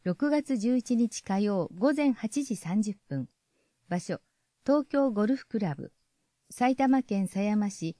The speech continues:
柏原一九八四。内容、十八ホールストロークプレー。対象、区内在住在勤在学の方ほか。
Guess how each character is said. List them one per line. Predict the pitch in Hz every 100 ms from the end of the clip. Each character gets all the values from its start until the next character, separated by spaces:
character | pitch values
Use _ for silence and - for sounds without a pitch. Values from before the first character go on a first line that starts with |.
| _
柏 | - 202 - 285 269
原 | 180 151 143 - _ _
一 | - 202 -
九 | - 311 262
八 | 156 160 208
四。 | 202 180 139 - _ _ _ _ _ _ _
内 | 185 190 190
容、 | 180 170 - _ _ _ _ _
十 | 240 277
八 | 294 302 -
ホ | 247 269
ー | 247
ル | 175 -
ス | -
ト | 240
ロ | 269 269
ー |
ク | 254 -
プ | -
レ | 208 190 147 123
ー。 | _ _ _ _ _
対 | - 180
象、 | 185 - 180 170 _ _ _
区 | - 311
内 | 311 262
在 | 208 226
住 | 208 220 214
在 | 190 220
勤 | - 226 214
在 | 180 190
学 | 202 196
の | 196 185
方 | 175 170 170
ほ | 147 160
か。 | - 139